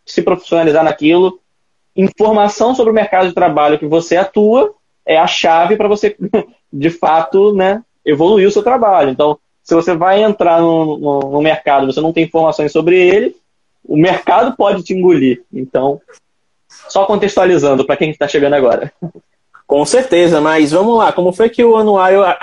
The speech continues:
Speaker 2: a ideia do anuário acabou surgindo? Você disse que sabia.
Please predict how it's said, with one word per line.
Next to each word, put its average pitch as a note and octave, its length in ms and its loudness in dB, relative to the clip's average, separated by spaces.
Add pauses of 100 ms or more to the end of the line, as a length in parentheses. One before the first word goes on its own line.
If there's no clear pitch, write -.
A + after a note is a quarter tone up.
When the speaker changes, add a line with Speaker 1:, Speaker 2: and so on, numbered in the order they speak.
(140)
Speaker 2:
a E3+ 60 2
ideia E3+ 300 2
do G#3 100 0
anuário F3+ 300 2
acabou E3+ 260 0
surgindo? D3+ 380 -2
Você C3+ 140 0
disse D3 180 -4
que - 60 -16
sabia. C#3+ 420 0